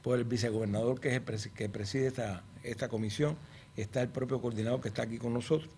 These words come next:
de Economía, está la inspección, está la inspe-, la supervisión, finanzas y precios, trabajo, es decir, un grupo de, de sistema de,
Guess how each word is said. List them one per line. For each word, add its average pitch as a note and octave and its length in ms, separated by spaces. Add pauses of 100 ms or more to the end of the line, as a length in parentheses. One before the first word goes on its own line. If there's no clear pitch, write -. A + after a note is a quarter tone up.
de A2+ 80
Economía, D3 420 (460)
está A#2+ 260
la C3+ 60
inspección, D#3 640 (600)
está D3 600 (300)
la B2 100
inspe-, A#2+ 400
la A2+ 200
supervisión, A#2+ 600
finanzas A#2+ 440
y A2 60
precios, D3+ 380
trabajo, C3 240
es C3 80
decir, E3+ 100
un D3 120
grupo F3+ 260
de, D3+ 300 (360)
de B2+ 140
sistema C#3 560
de, G2+ 400